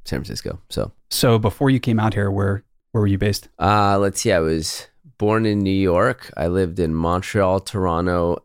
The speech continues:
Speaker 1: London, and then went to high school in Paris.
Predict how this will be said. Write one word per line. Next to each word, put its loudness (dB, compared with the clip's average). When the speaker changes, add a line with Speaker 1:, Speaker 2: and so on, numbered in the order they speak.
Speaker 1:
London, 0
and -2
then -2
went -2
to -2
high 2
school -2
in -2
Paris. -2